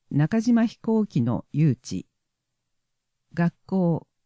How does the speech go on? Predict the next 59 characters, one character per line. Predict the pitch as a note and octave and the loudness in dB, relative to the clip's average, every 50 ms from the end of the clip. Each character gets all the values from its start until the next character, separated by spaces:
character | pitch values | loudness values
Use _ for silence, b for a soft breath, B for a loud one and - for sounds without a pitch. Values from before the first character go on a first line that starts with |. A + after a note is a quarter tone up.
| _ _ _ _ _ _ _ _ _ _ _ - | _ _ _ _ _ _ _ _ _ _ _ -2
伊 | - F3+ | 0 2
予 | A3 B3+ C4+ | 4 4 2
木 | C4 B3 A#3+ | 2 -2 -4
信 | - - A3+ A#3+ A#3+ A#3 | -2 2 2 4 4 4
用 | A#3 A#3 A3+ A3+ | 4 2 2 0
購 | - - G#3+ G#3+ G#3 | 0 0 0 0 0
買 | F#3 F#3 F#3 F3+ F3+ | 0 0 0 0 -2
組 | - - G#3 G3 F3+ D#3+ C#3+ | -2 0 2 2 4 4 2
合 | C3 B2 B2 | 2 0 0
の | A2+ A2 B2 | -2 -2 -4
設 | - - C#3+ - - - | -2 -2 -4 -2 -2 -2
立 | F3+ F3 - - E3+ | -2 -2 -2 0 0
な | E3 D3+ C3+ | 2 2 2
ど、 | B2 B2 - - _ _ _ _ _ _ _ | 0 -2 -2 -4 _ _ _ _ _ _ _
数 | - C4 C4+ A#3 G#3+ G3+ | -6 -4 -4 -2 -2 -2
多 | F#3+ G#3+ A#3 G#3+ | 0 0 -2 -2
く | - F3+ D3 | 0 0 0
の | C3 B2 A#2+ | 0 0 0
事 | C#3 G3 G3+ | -2 -2 0
業 | F#3+ E3+ D3 C3 A2+ A2+ A2+ | 2 2 0 0 0 -2 -4
を | A#2 | -4
完 | - E3+ E3+ F#3 F#3+ | -2 0 0 0 0
遂 | - F#3+ F#3 F3 | 0 -2 -2 -2
し | - - C#3 | -2 -2 -2
ま | C3+ C#3+ | -2 -2
し | C#3 - - | -2 -4 -8
た。 | - G#2 - - _ _ _ _ _ _ _ _ _ _ _ _ _ _ _ _ _ _ _ _ _ _ _ _ - | -8 -8 -8 -10 _ _ _ _ _ _ _ _ _ _ _ _ _ _ _ _ _ _ _ _ _ _ _ _ -6
こ | - G#3+ | -2 0
れ | A3+ A#3+ | 0 2
ら | A#3 A#3 G3 | 2 2 4
に | F#3 E3+ D#3+ | 4 4 4
よ | D3+ | 2
っ | C#3+ | 0
て | - _ - C#3+ C#3 | -2 _ -4 -4 -4
作 | - - - A3 | -4 -6 -4 -2
ら | G#3 G#3+ G3+ | 0 2 2
れ | F3+ D#3+ | 0 0
た | - C3 | -2 -2
町 | C#3 C3+ C3+ - - F3 | -2 -2 -2 -2 0 0
の | F3 E3+ | 0 0
基 | - - E3 | 0 -2 -2
盤 | D3+ D#3 D3+ D3+ D3 | 0 2 2 2 2
は、 | C3 C3+ C3 - - _ _ _ _ _ - | 2 0 -4 -6 -8 _ _ _ _ _ -6
確 | - A3+ C4 - - | -6 -4 -4 -4 -4
か | - F#3 D3+ | -2 0 0
に | C3 B2+ - | 0 0 0
今 | - G#3+ B3+ C4 A3 | 2 2 2 4 4
に | E3+ C#3+ B2 | 2 2 2
受 | B2 B2+ - A3+ A3 | 0 -2 -2 -2 -2
け | - | 0
継 | A3+ | 0
が | B3 B3+ A3 | 2 2 2
れ | F3+ D3 | 2 2
て | - B2+ | 0 -2
い | A#2+ B2 | 0 0
る | C3 C3 | 2 2
の | B2+ B2+ A2+ | 2 0 0
で | A#2+ A#2+ | -2 -6
す。 | - - - - - _ | -8 -10 -16 -20 -20 _